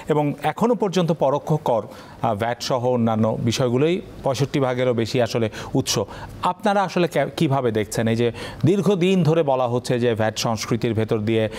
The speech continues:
ব্যবসায়ী, ক্রেতা সব বান্ধব একটা নাগরিক বান্ধব একটা আসলে কর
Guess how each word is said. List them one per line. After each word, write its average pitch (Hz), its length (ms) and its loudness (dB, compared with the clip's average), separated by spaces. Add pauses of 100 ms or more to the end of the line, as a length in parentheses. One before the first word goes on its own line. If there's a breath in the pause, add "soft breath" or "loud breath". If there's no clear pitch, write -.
(200 loud breath)
ব্যবসায়ী, 117 880 0
ক্রেতা 120 480 0 (220 loud breath)
সব 120 280 -2
বান্ধব 127 400 2
একটা 127 320 0
নাগরিক 120 420 0
বান্ধব 117 320 0
একটা 117 260 0
আসলে 110 260 0
কর 110 220 0